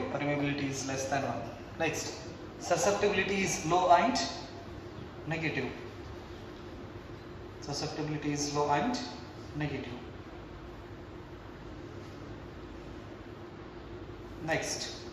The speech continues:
do not obeys Curie's law.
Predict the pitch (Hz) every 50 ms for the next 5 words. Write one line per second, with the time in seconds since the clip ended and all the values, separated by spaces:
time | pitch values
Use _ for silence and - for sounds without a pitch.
0 | - - - - - - - - - - - - - - - - - - - -
1 | - 143 131 180 185 185 214 214 220 220 - 165 - 165 165 160 160 160 160 160
2 | 160 165 165 - - - - - - - - - - - 214 214 208 208 208 196
3 | - - - 143 131 110 -